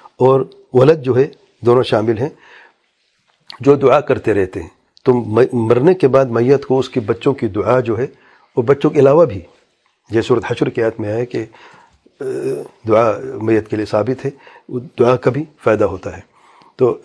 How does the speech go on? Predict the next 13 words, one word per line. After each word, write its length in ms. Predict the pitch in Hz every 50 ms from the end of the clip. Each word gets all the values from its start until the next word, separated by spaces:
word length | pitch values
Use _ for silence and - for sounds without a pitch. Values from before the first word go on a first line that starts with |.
| _ _ _ _ _ _
اس 100 | - -
سے 120 | - 139
یہ 120 | 123 113 113
ثابت 380 | 95 120 107 98 127 120 -
ہوا 120 | 117 113 123 - _ _ _ _ _ _ _ _
کہ 260 | - 151 - 117 104 - _ -
اگر 120 | 104 120 117
کوئی 180 | - 120 107
شخص 240 | - 123 - - - -
وفات 280 | - - - 117 - -
پا 120 | - 101
جاتا 360 | 92 90 92 87 - 101 90
ہے، 60 | 98